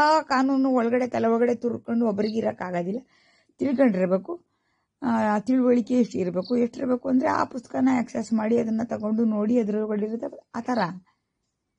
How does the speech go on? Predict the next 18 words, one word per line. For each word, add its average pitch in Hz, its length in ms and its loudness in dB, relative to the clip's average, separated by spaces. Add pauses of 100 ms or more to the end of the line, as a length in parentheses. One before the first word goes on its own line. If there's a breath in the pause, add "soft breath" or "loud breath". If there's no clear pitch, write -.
(100)
ನಾ 262 120 0
ತಿಳ್ಕೊಂಡಂಗೆ 311 500 0
ಹಂಗೆ 302 240 0
ಅನ್ಕೊಂಡಿದ್ದೆ 277 560 2
ಓಪನ್ 240 320 2
ಬುಕ್. 233 140 -4
ಒಬ್ರು 202 400 0
ಯಾರೋ 277 160 0
ಕಡೆ 277 220 -4
ಮೊನ್ನೆ 247 280 6
ಹೇಳಿದ್ರು 254 280 2
ನಂಗೆ, 254 260 4
ಇಲ್ಲ, 294 100 -2
ಇಲ್ಲ, 294 160 0
ಓಪನ್ 262 340 -2
ಬುಕ್ 240 160 -8
ಇಲ್ಲ 240 140 -2
ಅಂತ. 160 200 -6